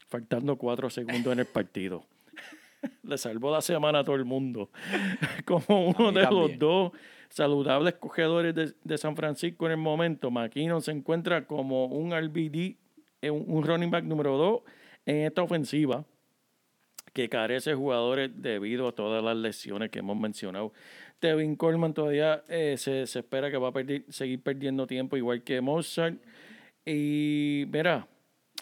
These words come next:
Speaker 1: Hasty, que muchos estaban esperando cosas buenas de él, eh, no fue así. Contra los Packers solo tuvo tres yardas en cuatro intentos, dos recepciones para diez yardas.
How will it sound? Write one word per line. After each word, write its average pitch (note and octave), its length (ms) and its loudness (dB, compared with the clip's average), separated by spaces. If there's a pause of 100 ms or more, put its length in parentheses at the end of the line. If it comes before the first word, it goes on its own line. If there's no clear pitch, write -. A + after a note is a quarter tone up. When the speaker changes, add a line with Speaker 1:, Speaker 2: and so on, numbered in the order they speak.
(1300)
Speaker 1:
Hasty, C3 500 -2 (160)
que B2 120 -8
muchos A#2 280 -4
estaban C#3 220 0
esperando C3+ 540 2
cosas C3+ 300 -2
buenas B2+ 320 -2
de B2 260 2
él, A#2+ 180 0 (920)
eh, A#2 920 0
no D3 260 -4
fue A#2 120 2
así. F#2 200 -6 (520)
Contra C#3+ 360 0
los C3+ 100 2
Packers E3 460 2
solo D3+ 260 2
tuvo D#3 460 0
tres F#3 280 4
yardas D#3 600 4
en B2+ 200 -4
cuatro C3+ 300 -2
intentos, C3+ 720 -2
dos D3+ 360 0
recepciones D#3 580 -2
para A#2 320 -4
diez G#2+ 260 -2
yardas. F2+ 440 -10